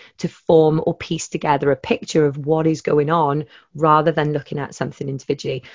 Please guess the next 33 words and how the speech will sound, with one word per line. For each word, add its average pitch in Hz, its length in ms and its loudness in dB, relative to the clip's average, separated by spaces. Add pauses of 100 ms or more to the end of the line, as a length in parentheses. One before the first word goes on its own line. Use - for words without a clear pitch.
(340)
And 156 180 0
what 202 140 4
I 196 40 4
mean 151 200 2
by 143 80 0
that 139 300 2
is 147 160 -4
that 143 280 2 (140)
Jeff 190 300 0
Thompson, 160 720 0 (480)
uh, 139 120 2
created, 147 500 2
here's 170 240 0
another, 165 460 6 (240)
uh, 156 180 6 (140)
g-, - 140 -2
these 311 200 8
are 320 40 8
great 196 880 4 (240)
acronyms 165 680 4
and 170 140 2
sort 180 120 2
of 170 120 0
mnemonics 170 580 4
for - 80 -6
you 151 120 -4
guys - 260 0
to - 100 -12
use 147 180 -6
today. - 260 -2
So - 160 -2
that 196 220 2
he 254 280 2